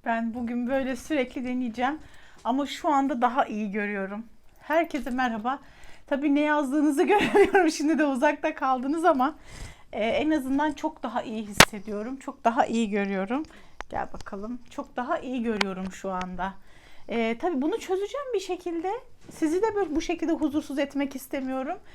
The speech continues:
Çok güzel bir enerjim oluştu. Ayrı da kalmak istemiyorum.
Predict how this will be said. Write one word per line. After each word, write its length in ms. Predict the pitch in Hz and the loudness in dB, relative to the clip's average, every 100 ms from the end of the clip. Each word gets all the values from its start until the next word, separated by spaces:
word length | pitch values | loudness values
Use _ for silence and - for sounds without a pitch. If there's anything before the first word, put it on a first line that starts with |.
| - - - | -20 -20 -2
Çok 300 | 349 370 - | 2 2 2
güzel 440 | 349 370 359 359 | 4 6 4 4
bir 120 | 330 - | -2 0
enerjim 560 | 269 277 269 254 247 | 0 4 2 0 -4
oluştu. 500 | 220 247 254 - - - | 0 0 0 -2 -4 2
Ayrı 320 | 226 247 294 | 0 2 0
da 140 | 415 | -2
kalmak 480 | 415 349 311 262 254 | 2 2 4 2 -2
istemiyorum. 720 | - - 240 214 214 208 254 | -10 -4 -2 0 0 0 -2